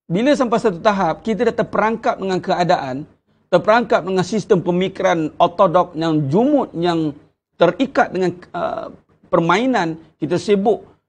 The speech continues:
kita nak lari daripada sistem-sistem depa ni. Walhal,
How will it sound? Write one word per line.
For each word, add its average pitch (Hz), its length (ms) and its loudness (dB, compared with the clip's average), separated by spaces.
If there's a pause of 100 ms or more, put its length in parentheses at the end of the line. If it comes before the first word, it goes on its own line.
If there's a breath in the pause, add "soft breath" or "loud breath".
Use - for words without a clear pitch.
(140)
kita 175 320 0
nak 160 160 0
lari 180 240 4
daripada 165 720 2
sistem-sistem 170 880 -2
depa 156 400 2
ni. 170 240 -2 (480)
Walhal, 175 480 2